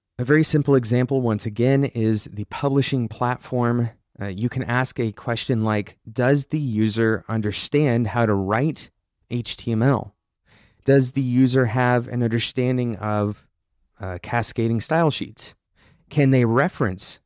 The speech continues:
an existing cascading style sheet and write H T M L into a single block? And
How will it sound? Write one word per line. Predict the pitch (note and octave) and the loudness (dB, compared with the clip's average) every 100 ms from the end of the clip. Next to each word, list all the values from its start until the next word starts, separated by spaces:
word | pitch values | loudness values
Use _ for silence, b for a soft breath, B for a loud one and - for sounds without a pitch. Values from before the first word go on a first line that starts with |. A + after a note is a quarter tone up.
| _ | _
an | - B2+ | -2 0
existing | A2+ G#2 C#3+ - D3 B2+ | 0 2 2 2 0 0
cascading | - B2+ B2+ - B2 A#2+ | -2 -4 -2 0 0 2
style | A2+ - C#3 E3+ | -2 -2 2 2
sheet | - G2+ G#2+ - | 0 -4 -6 -4
and | A#2 A2 G#2 | -2 0 0
write | A#2 C#3+ E3 - - _ | 0 0 0 -6 -16 _
H | B2+ C3 - | -8 -8 -6
T | B2 | -2
M | A2+ | 0
L | A#2 D#3 A2 G#2+ G2+ | 2 2 2 0 -4
into | A#2 - A2 | -6 -2 -4
a | |
single | - B2 A#2 A2 | -2 -2 0 -2
block? | G2+ G#2+ G#2+ - - _ _ _ - | 0 0 -2 -4 -20 _ _ _ -8
And | B2 A#2 A#2 A#2 | 0 2 4 0